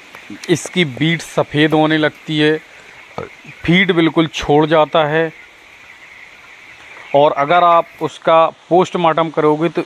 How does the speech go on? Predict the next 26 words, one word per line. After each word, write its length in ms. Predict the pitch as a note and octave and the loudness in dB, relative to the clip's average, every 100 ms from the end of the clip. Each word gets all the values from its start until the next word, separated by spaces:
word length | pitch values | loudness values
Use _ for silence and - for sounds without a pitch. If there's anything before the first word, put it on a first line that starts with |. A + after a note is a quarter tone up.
| - | -6
ये 240 | C3+ F3+ | -2 2
आपको 320 | F3+ D3+ - C#3+ | 2 2 -2 -6
देखने 380 | B2+ A2+ B2 A#2+ | -6 -6 -8 -8
को 100 | C#3+ | -8
मिलेगा, 1200 | A2+ E2+ E2 - - - - - - - - F#3 | -10 -12 -20 -20 -20 -20 -20 -20 -20 -14 -4 -4
इस 120 | - - | -2 -2
तरह 260 | D3+ C#3+ | 0 0
के 180 | C#3+ F#3 | -2 0
लक्षण 440 | D#3+ - - E3 | 0 -2 -2 0
आएंगे। 340 | C3 A2 G#2+ G#2+ - - - - - - - - - - - - - - - - - - - - | 0 -4 -12 -20 -20 -20 -20 -20 -20 -20 -20 -20 -20 -20 -20 -20 -20 -20 -20 -20 -20 -20 -20 -2
पानी 280 | D#3 D#3+ E3+ | 0 0 -2
पीना 300 | D#3+ E3 E3 | -4 -2 0
बिल्कुल 400 | C#3+ C#3 C3 E3+ | 0 -2 -2 0
बंद 240 | D#3+ D#3+ | 0 -2
कर 160 | C#3+ D3+ | -2 -2
देता 280 | D3+ C#3+ D#3 | -2 0 0
है, 60 | |
लगभग, 440 | D3+ C#3+ C3+ D3 D3+ | 2 0 -2 -4 -2
लगभग 320 | D3+ C#3 D3 | -4 -2 -4
बिल्कुल 320 | C#3+ D3 D3 | -4 -4 -4
ना 180 | C#3 C3+ | 0 0
के 100 | C#3+ | 0
बराबर 320 | D3+ D3 C#3+ C#3 | -2 0 0 -2
पानी 280 | C3+ C3 | -4 -6
पीता 280 | C3+ C3 C#3+ | -6 -6 -4
है, 100 | A3 | -4